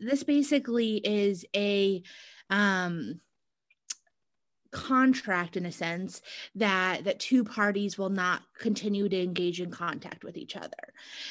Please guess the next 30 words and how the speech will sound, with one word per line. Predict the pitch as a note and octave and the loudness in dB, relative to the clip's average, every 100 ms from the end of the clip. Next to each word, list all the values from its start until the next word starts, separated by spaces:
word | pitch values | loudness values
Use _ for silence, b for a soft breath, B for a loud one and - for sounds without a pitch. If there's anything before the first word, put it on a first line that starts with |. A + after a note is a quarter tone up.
| B | B
Uh, | G3+ F#3 | 2 2
this | F3 G#3+ | 0 4
isn't | A3+ A3+ G#3+ - _ | 4 4 0 -2 _
punishment | - A3+ A3 B3 - C4 A3+ | -6 0 0 0 2 2 2
in | A3 | 0
any | - F3+ F#3+ | -2 -6 -4
nature. | F#3 F3 F3+ - G#3+ | -4 -4 -4 -2 -2
So | A3+ F#3+ | 0 -2
this | F3+ F#3 | -2 -2
isn't | F#3+ F#3 - | -4 -6 -8
something | F#3 F3 F#3 F#3 | -8 -8 -8 -6
that, | F3 E3+ E3+ B B B B | -2 -2 -4 B B B B
um, | F#3+ F3+ F3 E3 - - _ B B B | 0 2 0 -4 -8 -12 _ B B B
you | G3+ G#3 | 4 4
know, | F#3+ | 6
is | F3+ G3 | 4 2
a, | F#3+ - | 0 -2
is | F#3 | -4
a | F3 | -4
sanction | - B3 A#3 A3+ - - G#3+ G3+ G3+ G3 F#3 | -6 0 2 2 0 0 2 2 2 0 -2
where | F#3 | -2
somebody's | F#3+ F3 F3+ F3 | -2 -2 -4 -2
gonna | F#3 | -6
get | F3 F3 | -4 -4
in | F3 | -4
trouble. | - - A#3+ A3 G#3+ G#3+ G#3 B B B - | -8 -4 0 0 2 0 0 B B B 0
This | A3+ B3+ | 2 4
is | A3+ G#3 - _ _ - | 2 -2 -10 _ _ -2
a, | G#3 G3 F#3+ F3+ F3 E3+ b b b _ - | 2 4 4 2 -2 -6 b b b _ -4
uh, | F#3+ F3 D#3+ | -2 -2 -4